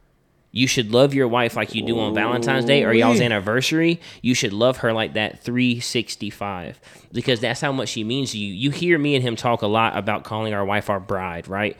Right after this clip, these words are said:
Speaker 1: We got that from Chris,
Speaker 2: Yeah.
Speaker 1: the pastor at Charis Church.
Speaker 2: Yeah, shout
Speaker 1: Very
Speaker 2: out
Speaker 1: good
Speaker 2: to our
Speaker 1: friend of us.
Speaker 2: pastor.
Speaker 1: Yeah, man,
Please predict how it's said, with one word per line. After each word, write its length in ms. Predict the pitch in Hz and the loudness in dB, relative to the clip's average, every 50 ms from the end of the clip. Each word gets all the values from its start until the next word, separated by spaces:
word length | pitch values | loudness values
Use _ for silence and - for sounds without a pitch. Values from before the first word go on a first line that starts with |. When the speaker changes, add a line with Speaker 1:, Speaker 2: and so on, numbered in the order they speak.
| - - - - - - - | -16 -20 -20 -20 -20 -12 -6
Speaker 1:
We 100 | - 120 | -4 -4
got 340 | 107 107 120 123 131 139 - | -2 0 2 2 2 2 2
that 240 | 131 127 110 71 - | 2 2 2 0 -4
from 220 | - - 107 98 101 | -6 -6 -6 -6 -6
Chris, 520 | - - 113 113 92 78 - - - - _ _ - - - - | -6 -4 -2 -2 -2 -4 -6 -8 -8 -10 _ _ -20 -20 -14 -12
Speaker 2:
Yeah. 380 | 127 123 123 123 120 117 120 117 - | -10 -8 -6 -6 -6 -6 -6 -8 -8
Speaker 1:
the 80 | 104 | -8
pastor 540 | 95 - 110 107 104 - - - 104 98 - - | -4 0 2 2 2 0 -2 -4 -4 -4 -2 0
at 220 | 90 101 95 - | 0 0 0 -2
Charis 300 | - - 98 95 90 - | -2 -4 -2 -2 -4 -6
Church. 420 | - - - 104 90 - - - - - | -6 -4 -4 -4 -4 -4 -8 -10 -10 -12
Speaker 2:
Yeah, 160 | 101 107 113 | -12 -10 -8
shout 80 | 120 117 | -2 2
Speaker 1:
Very 200 | 120 113 110 113 | 4 4 6 6
Speaker 2:
out 120 | - 135 113 | 4 4 2
Speaker 1:
good 60 | 113 | 2
Speaker 2:
to 80 | - | 0
our 80 | 127 127 | 0 0
Speaker 1:
friend 200 | 131 131 131 131 | 2 2 2 2
of 100 | - - | 2 0
us. 120 | 95 92 92 | 0 -2 -2
Speaker 2:
pastor. 240 | 123 123 120 120 117 - - - 127 - _ | -2 -4 -6 -8 -10 -14 -20 -20 -20 -20 _
Speaker 1:
Yeah, 220 | - 120 135 143 | -2 2 2 4
man, 360 | 127 120 120 127 135 139 127 | 4 4 4 4 2 2 0